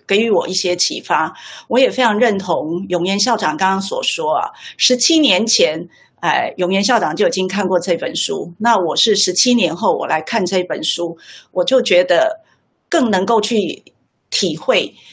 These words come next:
哎，这些教授们他们所提到的一些，哎，故事啊，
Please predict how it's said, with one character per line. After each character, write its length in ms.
哎， 320
这 120
些 200
教 200
授 220
们 260
他 160
们 200
所 680
提 240
到 200
的 300
一 80
些， 640
哎， 100
故 180
事 260
啊， 200